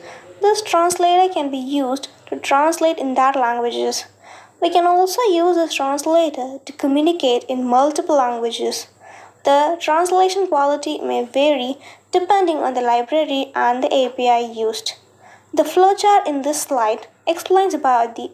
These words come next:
backend of this translator. The technology used in this translator are Google translators and Tkinter's. This translator can also be used in both text forms. This translator takes the input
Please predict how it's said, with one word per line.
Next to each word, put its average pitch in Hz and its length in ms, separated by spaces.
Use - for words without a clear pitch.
backend 262 420
of 247 180
this - 140
translator. 233 760
The 302 60
technology 359 600
used 294 340
in 277 100
this 254 140
translator 320 800
are 233 360
Google 302 340
translators 320 960
and 277 240
Tkinter's. 240 760
This 453 220
translator 359 800
can 269 200
also 320 400
be 320 80
used 262 400
in 240 200
both 240 320
text 294 320
forms. 359 420
This 440 240
translator 349 720
takes 262 340
the - 80
input - 540